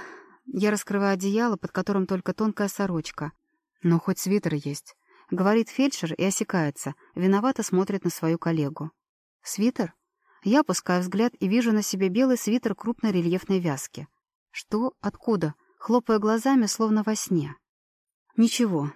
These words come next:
главное, живы остались, остальное поправимо", — решает успокоить меня врач. В доме снова что-то хлопает или взрывается, на мгновение дорога, заставленная пожарными машинами,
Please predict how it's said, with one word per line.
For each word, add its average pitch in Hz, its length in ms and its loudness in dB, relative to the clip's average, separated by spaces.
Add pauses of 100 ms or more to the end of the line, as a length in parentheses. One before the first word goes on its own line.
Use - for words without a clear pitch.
главное, 220 500 4
живы 208 280 2
остались, 151 560 -2 (120)
остальное 208 540 4
поправимо", — 160 640 0 (380)
решает 190 420 2
успокоить 208 520 0
меня 165 180 4
врач. 151 360 -6 (680)
В 170 120 -4
доме 254 260 8
снова 214 320 2
что-то - 260 -4
хлопает 208 520 0
или 160 120 2
взрывается, 180 720 0 (220)
на 190 100 4
мгновение 214 540 4
дорога, 208 400 2
заставленная 180 580 2
пожарными 175 520 2
машинами, 202 580 2